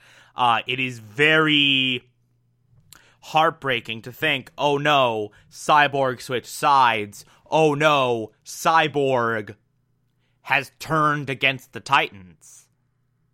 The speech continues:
And then, of course, the Stone guys goes away. Brother Blood's like, Okay, Cyborg, you're totally one of us now, completely. Uh,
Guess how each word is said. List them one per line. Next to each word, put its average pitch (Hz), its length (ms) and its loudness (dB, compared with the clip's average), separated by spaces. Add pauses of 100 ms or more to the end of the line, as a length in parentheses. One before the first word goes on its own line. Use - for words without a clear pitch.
(3250)
And 151 100 0
then, 165 120 4
of 147 120 -2
course, 151 420 0
the 151 100 -8
Stone 147 680 0
guys 127 640 0
goes 113 320 -10
away. 165 560 2
Brother 120 260 -2
Blood's 120 340 -2
like, 117 220 -2
Okay, 160 480 0
Cyborg, 143 680 0
you're 147 340 0 (500)
totally 214 380 2
one 208 200 2
of 196 80 2
us 190 240 -2
now, 185 440 4
completely. 127 960 -4
Uh, 104 340 -2